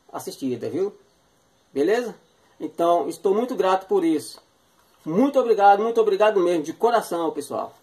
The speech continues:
Eu, eu agradeço muito. Obrigado mesmo. É,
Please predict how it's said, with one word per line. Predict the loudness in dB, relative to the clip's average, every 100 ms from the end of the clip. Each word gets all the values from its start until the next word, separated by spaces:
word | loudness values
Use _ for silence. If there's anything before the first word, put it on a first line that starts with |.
| _ -8
Eu, | -4 -4 -4 -4
eu | -4
agradeço | 0 0 0 -2 -2
muito. | 0 -2 -4 _ _ _ _ _ _ _ _ _ _ _ _ _ _ _ _ _ _ _ _ _ -8
Obrigado | -2 2 2 2
mesmo. | 0 -2 -8 _ _ _ _ -20 _ -20 _ -20 -6
É, | 0 2 2 2 6 6 6 4 0